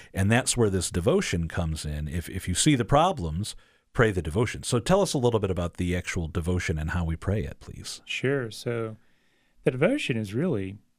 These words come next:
Speaker 2: simple in that it doesn't add a lot of time to someone's prayer life already. So I tell people, tell your spiritual director, if you've got one, or your confessor, that it's only gonna add one minute a day to your spiritual regimen of devotions.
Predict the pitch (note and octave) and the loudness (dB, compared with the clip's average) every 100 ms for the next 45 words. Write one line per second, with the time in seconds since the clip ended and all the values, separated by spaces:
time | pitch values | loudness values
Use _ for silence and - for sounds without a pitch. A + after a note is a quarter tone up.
0 | _ _ - - - F3 F#3 - A2 A#2 | _ _ -8 -4 0 2 2 0 0 0
1 | B2 A2+ A2+ C3+ B2 C3+ C#3+ C#3 A#2 A#2+ | -2 0 -2 -2 0 0 0 -2 -2 0
2 | A2 A2 B2+ C3 - - A#2+ E3+ C3 G2+ | 0 0 0 -2 -6 -6 0 2 0 -2
3 | - G#2+ G#2 G2 G2 - - C#3 C#3 G2+ | -2 -2 -2 -4 -6 -6 0 2 2 -2
4 | G2 G2 G#2 F#2 A2+ D3 G#2+ C3 - _ | -8 -10 -8 -4 -4 -4 -6 -12 -18 _
5 | _ _ _ _ _ - B2+ B2 C3+ - | _ _ _ _ _ -2 0 2 2 4
6 | C3+ A#2+ A2 G#2+ _ _ _ - C3 C#3+ | 2 4 2 -2 _ _ _ -2 0 0
7 | - D3 G3 G#3 - F3 G3 E3 D#3 D#3 | 4 4 6 2 2 0 2 4 4 2
8 | - D3+ D3 D3 - A#2+ B2 A#2+ C3 C3+ | 0 0 2 0 -2 -2 2 2 2 0
9 | C#3+ A#2 G#2+ - A2+ F#3 G#3+ C3 A#2 A#2+ | 0 0 -2 -2 0 2 2 0 2 2
10 | C#3+ D3+ F3 A#2 A#2+ B2 C#3 A2+ C#3 C3 | 2 2 2 0 0 -2 0 0 0 0
11 | B2 G#2 F#2+ A2+ C3+ A2+ B2 _ _ B2 | -2 -4 -4 -4 -4 -6 -12 _ _ 0
12 | A2 - - D3 - G#2+ B2+ C3+ G#2+ G2+ | 0 -4 0 2 2 2 0 2 -2 -2
13 | F#2+ F#2+ F3 A#3+ - G2 A2 - | -2 0 0 0 -4 -4 -6 -12